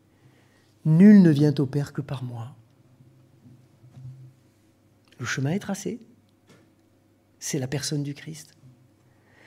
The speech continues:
Nous ne sommes pas le chemin. Notre Église ne détient pas à elle seule la pleine vérité de la foi. Entendons cela. Elle a besoin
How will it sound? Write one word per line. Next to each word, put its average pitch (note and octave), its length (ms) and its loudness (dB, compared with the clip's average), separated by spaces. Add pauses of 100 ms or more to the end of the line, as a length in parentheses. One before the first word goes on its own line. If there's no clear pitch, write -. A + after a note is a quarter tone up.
(1000)
Nous F3 80 2
ne F3 60 0
sommes D#3 220 -6
pas E3 180 -8
le D3+ 60 -8
chemin. C3+ 380 -4 (720)
Notre E3+ 240 2
Église E3+ 300 2
ne D#3 140 4
détient F#3 500 2
pas C#3 260 -4 (1200)
à G#3 120 4
elle F3 140 2
seule C#3+ 360 -2 (320)
la D3+ 140 -2
pleine C#3+ 240 -4
vérité B2+ 580 -8 (300)
de C#3+ 100 -2
la A#2+ 100 -2
foi. - 340 -6 (840)
Entendons E3 380 -8
cela. C#3 260 -12 (2250)
Elle D3 80 0
a D3 60 4
besoin D#3+ 500 0